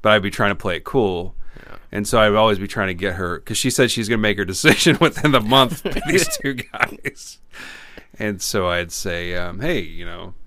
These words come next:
Speaker 1: uh, I don't," uh, you know, I'd just be trying to get that information from her.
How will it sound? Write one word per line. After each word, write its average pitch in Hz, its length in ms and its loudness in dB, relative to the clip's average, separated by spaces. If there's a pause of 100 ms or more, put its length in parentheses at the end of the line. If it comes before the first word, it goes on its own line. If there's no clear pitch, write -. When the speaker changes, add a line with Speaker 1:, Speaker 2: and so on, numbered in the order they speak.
(540)
Speaker 1:
uh, - 60 -16 (560)
I - 60 -6
don't," 87 200 -12 (120)
uh, 87 80 -18 (140)
you 104 100 -6
know, 85 60 -4
I'd 87 80 -6
just - 200 -12
be - 80 -10
trying 90 220 -2
to 87 60 -6
get 85 140 -12
that 87 160 -10
information 92 560 -6
from 85 220 -12
her. 85 280 -14